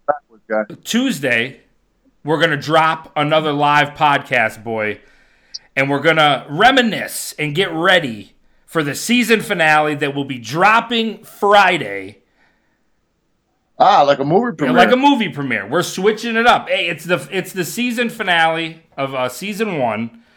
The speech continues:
Speaker 2: What, what better way than to drop it on a Friday like a movie premiere, just like a Netflix would, just like a movie theater would?
Speaker 1: Hmm.
Speaker 2: Maybe we're stalling because we need more time. You'll never know.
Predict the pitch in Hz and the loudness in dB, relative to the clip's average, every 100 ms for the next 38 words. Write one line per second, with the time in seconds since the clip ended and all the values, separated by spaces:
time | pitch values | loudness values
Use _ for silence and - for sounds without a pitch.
0 | _ _ _ - 123 175 196 - _ _ | _ _ _ -16 0 0 0 -4 _ _
1 | 180 151 190 220 233 214 156 143 180 185 | -12 -8 0 2 2 0 -2 -2 -4 -10
2 | _ _ - 147 147 147 135 131 139 160 | _ _ -8 -8 -6 -6 -2 2 2 2
3 | 170 185 - 131 110 110 127 135 185 175 | 0 -2 -4 -2 -2 -2 -2 -4 -6 -6
4 | 131 117 107 120 113 123 135 139 180 220 | -6 -6 -10 -8 -6 -6 -8 -8 -6 -4
5 | 160 - - 95 - - 92 95 127 _ | -6 -10 -16 -16 -14 -16 -14 -16 -18 _
6 | _ 156 151 190 208 226 143 104 90 120 | _ -10 -8 -8 -6 -4 -4 -8 -14 -16
7 | 101 90 82 82 101 - _ _ _ _ | -16 -16 -18 -18 -18 -20 _ _ _ _
8 | _ _ _ _ _ _ _ _ _ - | _ _ _ _ _ _ _ _ _ 2
9 | 131 107 92 165 196 208 214 - 190 180 | 4 4 2 0 0 0 0 4 6 6
10 | 185 185 180 190 185 196 190 185 196 208 | 6 2 -2 -2 -6 -6 -6 -2 0 0
11 | 165 139 139 196 285 339 240 139 107 101 | 0 0 2 2 4 4 4 0 -2 -2
12 | 160 165 | -4 -8